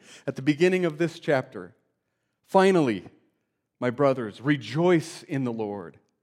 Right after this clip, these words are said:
He said it again and again and again. It's,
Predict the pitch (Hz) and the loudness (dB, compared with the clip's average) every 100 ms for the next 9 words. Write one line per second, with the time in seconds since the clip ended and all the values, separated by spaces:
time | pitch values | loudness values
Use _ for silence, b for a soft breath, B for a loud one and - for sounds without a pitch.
0 | _ _ _ _ _ _ _ _ _ _ | _ _ _ _ _ _ _ _ _ _
1 | _ _ - 165 - 208 208 185 147 131 | _ _ -4 -2 4 6 6 4 0 0
2 | 190 208 214 208 156 139 127 147 180 180 | 4 6 4 2 -2 -2 0 2 4 2
3 | 180 147 123 123 135 143 127 110 - | -2 -4 -4 -4 -4 -4 -6 -8 -12